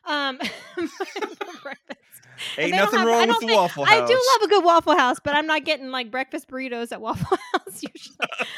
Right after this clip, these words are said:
Speaker 1: Um, <laughs>
Speaker 2: <laughs>
Speaker 1: but, you know, and this, again, kind of a regional thing. Like, I mean, uh, yeah, I mean, I went to middle school, high school in San Diego, California. Like, a breakfast burrito is an art in San Diego. It's just, it's amazing.
Speaker 2: Mm-hmm.
Speaker 1: Um,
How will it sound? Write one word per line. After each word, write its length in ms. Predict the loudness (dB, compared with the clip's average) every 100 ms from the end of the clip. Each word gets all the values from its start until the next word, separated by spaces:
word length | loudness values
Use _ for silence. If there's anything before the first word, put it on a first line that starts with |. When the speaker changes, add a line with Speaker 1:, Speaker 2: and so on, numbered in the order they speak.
| -10 -10 -2
Speaker 1:
Um, 500 | 2 2 0 -2 -6
<laughs> 80 | -4
Speaker 2:
<laughs> 0 |
Speaker 1:
but, 720 | -4 -4 -6 -12 -16 -6 0
you 180 | 2 2
know, 60 | 0
and 100 | -2
this, 160 | -4 -4
again, 340 | -2 -2 -2
kind 180 | -6 -6
of 60 |
a 40 | -6
regional 320 | -6 -4 -6
thing. 200 | -6 -8
Like, 160 | -6 -6
I 140 | -6
mean, 260 | -6 -10 -14 _ _
uh, 40 | -20 -20 _
yeah, 120 | -20 -20 _
I 60 | -8
mean, 300 | -6 -6 -8
I 100 | -10
went 200 | -8 -8
to 400 | -4 -2 -2 -6 -12 _ _ _ _
middle 220 | -8 -6 -6
school, 220 | -4 -2
high 140 | -2
school 280 | -4 -6 -4
in 160 | -6 -6
San 180 | -4 -2
Diego, 260 | -2 -4
California. 600 | -4 -6 -6 -6 -6 -6
Like, 120 | -8
a 60 | -6
breakfast 460 | -4 -4 -6 -10 -8
burrito 340 | -4 -4 -4
is 80 | -4
an 100 | -4
art 280 | -4 -4 -6 -12
in 140 | -10
San 200 | -6 -6
Diego. 400 | -2 -2 -2 -6
It's 200 | -8 -8
just, 240 | -10 -10 -14 _ _ _ _ _
it's 100 | -4
amazing. 400 | -2 -2 -6 -20
Speaker 2:
Mm-hmm. 360 | -20 -20 -14 0
Speaker 1:
Um, 600 | 4 6 4 2 -2